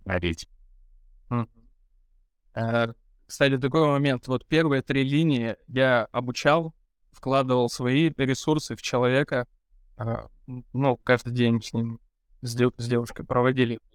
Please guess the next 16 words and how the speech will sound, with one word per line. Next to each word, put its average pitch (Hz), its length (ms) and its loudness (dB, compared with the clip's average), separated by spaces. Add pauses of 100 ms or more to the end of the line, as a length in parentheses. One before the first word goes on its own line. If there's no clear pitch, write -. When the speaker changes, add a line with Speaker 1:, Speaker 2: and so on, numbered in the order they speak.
(320)
Speaker 2:
занятия. 131 720 2 (140)
Сейчас - 420 0
она 139 160 -2
сидит 123 360 -2
вот 120 200 -2
за 120 200 -4
стеной, 123 380 2
тоже 120 240 0
там 107 140 -10
работает. 117 500 0 (600)
И 127 380 2
буквально 139 560 0
вот 123 320 -2
в - 160 -20
течение 135 540 0
эфира 165 400 0